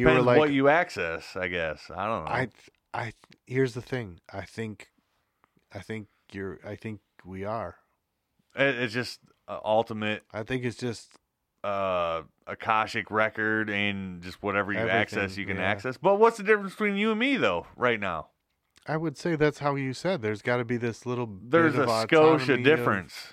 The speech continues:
Speaker 1: being able to, yeah, be, well, being conscious,
Speaker 2: And I
Speaker 1: like
Speaker 2: feel
Speaker 1: you
Speaker 2: like there's
Speaker 1: said.
Speaker 2: a big Scotia difference between me and a lot of other people.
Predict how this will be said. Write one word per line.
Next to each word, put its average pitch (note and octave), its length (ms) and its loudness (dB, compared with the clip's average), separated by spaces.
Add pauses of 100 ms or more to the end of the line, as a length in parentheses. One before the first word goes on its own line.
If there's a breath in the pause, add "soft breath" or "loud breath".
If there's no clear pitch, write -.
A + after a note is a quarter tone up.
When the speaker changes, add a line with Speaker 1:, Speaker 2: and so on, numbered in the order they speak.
(640 soft breath)
Speaker 1:
being A2+ 240 -4
able A#2+ 340 -2
to, A2 460 -6 (500)
yeah, D#3 300 -10
be, G#2 240 -6 (400)
well, C3 160 -2
being C3+ 300 -4
conscious, - 560 -10
Speaker 2:
And D#3 80 -4
I F#3 60 4
Speaker 1:
like G#3+ 120 -2
Speaker 2:
feel D#4+ 120 4
Speaker 1:
you D#4 60 6
Speaker 2:
like C#4+ 120 4
there's G#3+ 160 8
Speaker 1:
said. A3 60 4
Speaker 2:
a G#3+ 40 6
big A3 300 4
Scotia F#3 380 4
difference D#3+ 300 2
between D#3+ 340 2
me D#3 200 4
and C3+ 180 0
a A#2+ 80 2
lot D#3 320 6
of C3 60 4
other D#3 260 6
people. F#2 520 0